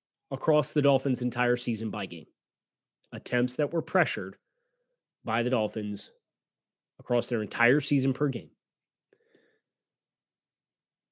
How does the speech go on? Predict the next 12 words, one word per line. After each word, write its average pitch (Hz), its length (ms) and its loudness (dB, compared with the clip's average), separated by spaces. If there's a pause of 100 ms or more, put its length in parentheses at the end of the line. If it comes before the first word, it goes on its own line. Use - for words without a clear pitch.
Thirteen 180 400 8
point 165 260 6
three 156 200 2
percent 127 440 0 (260)
week 131 200 2
one, 107 240 0 (800)
thirty-four 175 800 4 (100)
percent 127 520 -2 (580)
week 131 240 2
two, 110 300 2 (320)
seventy-three 180 800 4
percent 120 580 -4